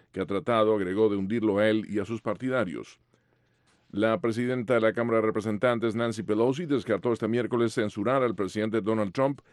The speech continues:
si esa entidad no lo impugna, desestimando esa medida menos drástica como un día en la playa para el presidente. Pelosi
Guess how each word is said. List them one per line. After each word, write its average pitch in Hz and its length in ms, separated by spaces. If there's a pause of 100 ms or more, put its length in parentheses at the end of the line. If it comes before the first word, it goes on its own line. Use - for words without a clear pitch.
(260)
si - 220
esa 117 180
entidad 113 560 (220)
no 107 220
lo 117 100
impugna, 113 560 (240)
desestimando 120 1000
esa 107 360
medida 113 560 (280)
menos 101 400
drástica 120 580 (240)
como 107 180
un 113 80
día 113 200
en 104 80
la 98 80
playa 101 400
para 92 180
el 90 80
presidente. 104 640 (1040)
Pelosi 117 480